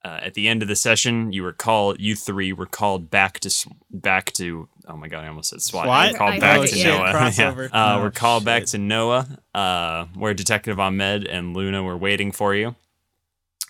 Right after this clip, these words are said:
Speaker 1: Uh, and Ahmed has given you a job. They have located the founder and leader of the Eclipse Syndicate, Lawrence Eclipse. Uh, as in, he is somewhere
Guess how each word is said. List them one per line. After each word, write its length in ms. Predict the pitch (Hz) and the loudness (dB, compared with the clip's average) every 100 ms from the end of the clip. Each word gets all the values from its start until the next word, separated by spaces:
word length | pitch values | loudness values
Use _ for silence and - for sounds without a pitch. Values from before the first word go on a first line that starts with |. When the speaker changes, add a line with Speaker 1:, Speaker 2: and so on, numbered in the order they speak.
| _ | _
Speaker 1:
Uh, 320 | 104 104 104 104 | -6 -2 -2 -2
and 140 | 113 | 0
Ahmed 360 | 113 113 113 107 | 2 4 2 2
has 180 | 104 98 | -2 0
given 240 | 113 113 | 0 2
you 80 | 113 | 0
a 40 | |
job. 320 | 107 127 104 87 | 4 4 4 4
They 100 | 98 | 0
have 140 | 95 | 2
located 680 | 104 127 123 107 92 82 80 _ _ _ - | 4 4 4 2 2 -2 -10 _ _ _ -14
the 500 | 92 87 82 80 80 _ _ _ | -10 -8 -10 -12 -14 _ _ _
founder 800 | - 143 123 117 120 120 120 - - | 0 4 4 4 2 2 0 -4 -4
and 420 | 98 90 85 85 | -2 -2 -6 -4
leader 440 | 107 117 110 113 | 2 4 4 2
of 260 | 123 107 95 | 0 -2 0
the 120 | 95 | -4
Eclipse 340 | 90 - 92 - | -4 -4 -2 0
Syndicate, 520 | 95 87 87 95 - | 0 -4 -6 -6 -4
Lawrence 540 | 95 98 98 92 92 87 | -2 0 0 0 -2 -4
Eclipse. 520 | - 95 98 - - _ _ _ _ _ _ _ _ | -6 -8 -2 -2 -2 _ _ _ _ _ _ _ _
Uh, 460 | 82 80 80 80 82 92 _ | -10 -10 -10 -12 -16 -20 _
as 380 | 95 92 - - | -6 -4 -2 -4
in, 140 | 87 | -6
he 140 | 90 92 | -4 -2
is 100 | 90 | 2
somewhere 600 | - 123 120 113 113 | 4 4 4 4 2